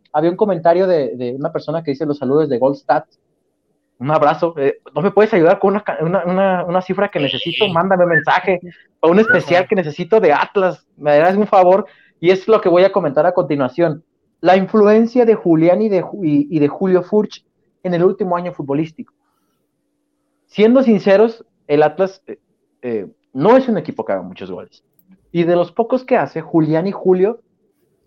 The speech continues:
Speaker 1: tienen una gran cantidad de ellos en participación, ya sea en asistencia, ya sea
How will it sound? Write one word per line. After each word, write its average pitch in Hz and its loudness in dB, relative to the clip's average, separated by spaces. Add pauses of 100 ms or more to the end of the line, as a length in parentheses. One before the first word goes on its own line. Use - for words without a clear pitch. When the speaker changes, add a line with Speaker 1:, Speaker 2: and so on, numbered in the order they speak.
Speaker 1:
tienen 196 -2
una 214 0
gran 196 -2
cantidad 180 0
de 185 2
ellos 180 -4
en 170 -8
participación, 147 -4
ya 147 2
sea 160 -2
en 160 -2
asistencia, 180 -4
ya 151 0
sea 156 0